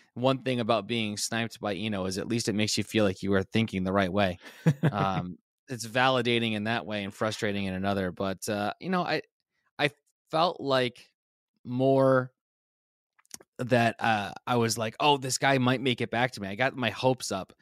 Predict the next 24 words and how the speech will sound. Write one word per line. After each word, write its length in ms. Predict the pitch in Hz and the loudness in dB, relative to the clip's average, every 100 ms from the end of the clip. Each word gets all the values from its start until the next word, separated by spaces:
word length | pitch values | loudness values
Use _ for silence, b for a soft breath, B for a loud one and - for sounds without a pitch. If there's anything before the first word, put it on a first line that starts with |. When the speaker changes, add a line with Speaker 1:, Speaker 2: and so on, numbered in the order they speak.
| b b - | b b -4
Speaker 1:
and 260 | 117 110 | -4 0
then 240 | 123 127 123 | 2 2 2
it 120 | 123 | 0
wasn't 280 | 147 151 110 | 0 0 0
really 200 | 131 113 | 2 2
a 60 | |
snipe 440 | - - 151 156 - | 2 2 2 0 0
'cause 160 | 123 | -2
it 40 | 117 | 0
was 160 | 113 | 0
maybe, 240 | 120 113 110 | 0 0 0
like, 180 | 98 | 0
six 360 | - - 120 - | 0 2 2 2
or 60 | 107 | 0
seven 380 | - 107 104 | 2 2 2
picks 360 | 95 - 107 - | -2 -2 -2 -2
before 340 | - - 104 | -6 -4 0
I 60 | 104 | 0
even 200 | 101 98 | 0 -4
had 140 | 101 | -6
a 60 | 90 | -8
chance. 580 | - - 107 139 - - B B B B B B - | -8 -6 -4 -4 -4 -8 B B B B B B -2
But, 260 | 123 117 | 2 2
like, 240 | 127 117 | 2 0